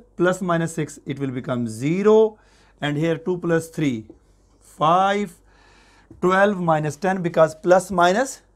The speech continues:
minus, it will become two, and four plus five, nine. We will check that is our answer same same with the left hand side. So A B transpose is equal to zero five two nine, zero five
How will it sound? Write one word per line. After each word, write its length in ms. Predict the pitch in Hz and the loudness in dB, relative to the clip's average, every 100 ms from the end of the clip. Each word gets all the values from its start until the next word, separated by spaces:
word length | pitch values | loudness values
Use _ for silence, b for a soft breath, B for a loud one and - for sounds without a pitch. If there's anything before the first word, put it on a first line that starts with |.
| _ | _
minus, 500 | - 151 165 196 214 - | -4 -2 0 -2 -6 -10
it 140 | 143 | -12
will 80 | 131 | -12
become 420 | 127 131 127 120 - b b b b b _ _ _ | -12 -6 -6 -6 -10 b b b b b _ _ _
two, 540 | 165 185 208 214 196 - _ _ _ - | 0 2 2 2 0 -6 _ _ _ -4
and 340 | 160 165 120 - b b b | -2 0 -4 -10 b b b
four 320 | - 180 180 | -6 -4 -4
plus 320 | 160 143 135 | -4 -6 -6
five, 500 | - - 135 127 120 _ | -12 -6 -4 -4 -8 _
nine. 640 | 156 139 175 190 202 196 - b b b _ | -6 0 2 2 0 -6 -12 b b b _
We 140 | 135 127 | -6 -6
will 180 | 127 120 _ | -6 -10 _
check 220 | - 220 220 | -2 -2 -2
that 360 | 185 190 190 165 | 0 0 0 -2
is 140 | 165 | -2
our 240 | 160 147 | 0 -2
answer 400 | 151 160 170 - | -2 -4 -6 -8
same 340 | 143 - 202 226 | -8 -6 -4 -4
same 240 | - 214 | -4 -4
with 140 | 175 156 | -4 -2
the 80 | |
left 360 | 147 147 190 185 | 0 2 2 2
hand 160 | 196 185 | -4 -2
side. 360 | 196 185 190 _ B B B | 2 2 0 _ B B B
So 220 | B 160 151 | B -6 0
A 160 | 180 | 2
B 180 | 190 190 | 2 0
transpose 520 | 170 175 165 165 165 | -4 -2 -2 -2 -4
is 160 | 165 156 | -4 -6
equal 160 | 156 151 | -4 -4
to 80 | |
zero 400 | 139 143 175 185 | -4 -6 -4 -4
five 500 | 175 170 160 165 165 - | -4 0 0 0 -6 -6
two 300 | 156 156 147 | -2 -2 -4
nine, 380 | 139 139 135 123 | -6 -6 -8 -10
zero 320 | 156 160 160 | -8 -6 -6
five 420 | - 151 147 147 | -2 -2 -2 -6